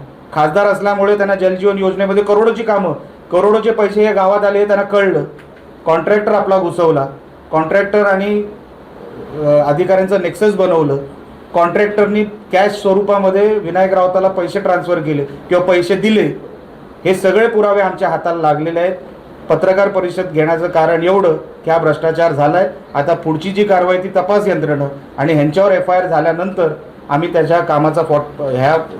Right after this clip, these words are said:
केसचा पाठपुरावा करू. पण मोठ्या प्रमाणामध्ये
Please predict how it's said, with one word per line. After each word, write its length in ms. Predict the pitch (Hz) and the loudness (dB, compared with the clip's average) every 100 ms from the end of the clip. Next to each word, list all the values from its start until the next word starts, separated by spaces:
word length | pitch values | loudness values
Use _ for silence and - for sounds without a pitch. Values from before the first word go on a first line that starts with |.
| 139 147 | -8 0
केसचा 320 | 151 151 160 | 0 2 0
पाठपुरावा 580 | 156 139 151 151 156 147 - - - - | 0 -2 0 2 2 -2 -8 -20 -14 0
करू. 240 | 165 214 - - - - | 2 2 -2 -10 -18 -4
पण 100 | 165 | -4
मोठ्या 340 | 160 160 196 214 | 0 0 2 2
प्रमाणामध्ये 600 | 196 185 180 175 151 | 2 2 0 0 -2